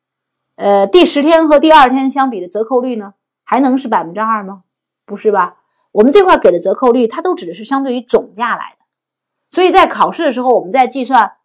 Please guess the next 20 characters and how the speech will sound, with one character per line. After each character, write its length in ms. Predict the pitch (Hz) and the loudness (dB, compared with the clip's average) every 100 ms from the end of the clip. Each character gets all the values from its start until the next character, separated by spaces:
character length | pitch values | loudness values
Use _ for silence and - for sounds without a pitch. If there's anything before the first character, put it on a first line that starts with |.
| _ _ _ _ _ | _ _ _ _ _
放 380 | - 339 277 254 | 0 4 4 2
弃 260 | - 285 | -2 -4
折 440 | - - 196 233 277 | -4 -6 -2 0 0
扣 400 | - 349 277 214 | 2 4 4 2
成 200 | - 214 | 0 -8
本 120 | 202 | -6
率 100 | 214 | -6
的 80 | 185 | -8
时 120 | 180 | -10
候， 300 | 185 165 _ _ - | -8 -8 _ _ -8
因 80 | 320 | -6
为 60 | |
它 120 | 320 | -4
给 220 | 349 269 214 | -4 2 2
的 80 | |
那 120 | 277 311 | 2 -2
个 60 | |
折 140 | - 226 | -2 -2
扣 160 | 277 | -2
率 220 | 269 226 | -4 -6